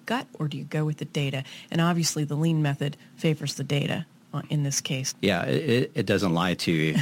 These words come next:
Speaker 2: It doesn't lie
Speaker 1: <laughs> Right.
Speaker 2: to you at all.
Speaker 1: Yeah, and so you were finding that a pain point for businesses of all sizes and all ranges was, um, hiring, finding quality people. You drilled down into what that was. And,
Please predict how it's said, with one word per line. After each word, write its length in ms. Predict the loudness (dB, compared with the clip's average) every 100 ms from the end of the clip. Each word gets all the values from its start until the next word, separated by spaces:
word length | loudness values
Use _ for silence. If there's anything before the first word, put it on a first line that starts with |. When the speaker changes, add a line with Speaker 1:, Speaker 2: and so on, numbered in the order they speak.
| 0 0
Speaker 2:
It 60 |
doesn't 200 | 2 4
lie 160 | 4 4
Speaker 1:
<laughs> 0 |
Right. 100 | 2
Speaker 2:
to 80 | 2
you 120 | 4
at 40 | 4
all. 320 | 2 0 -4 -12 -20 -20 -20 -6
Speaker 1:
Yeah, 100 | -2
and 180 | 0 0
so 80 | 2
you 220 | 2 2
were 120 | 0
finding 500 | 0 2 2 2 0
that 200 | 0 -4 -8 -18 -16 -6
a 80 | 0
pain 260 | 2 2
point 340 | 4 4 2 2
for 240 | 2 4
businesses 580 | 4 2 4 4 4 0
of 160 | 0 -2 0
all 240 | 2 4
sizes 580 | 4 2 2 2 2 2
and 180 | 0 -2 0
all 240 | 2 4
ranges 520 | 4 2 2 0 -2 -6 -14 -18 -4
was, 560 | 2 4 4 4 2 0
um, 240 | -2 -2 -2
hiring, 480 | -2 0 0 0 -4
finding 300 | -4 0 0
quality 500 | -2 0 4 4 4
people. 380 | 2 -2 -2 -2
You 140 | -2 -4
drilled 420 | 2 4 4 2
down 300 | 2 4 2
into 160 | 2
what 260 | 0 0 0
that 260 | -2 -2 -2
was. 440 | -2 0 -2 -4 -10 -18 -20 -4
And, 480 | 2 4 4 2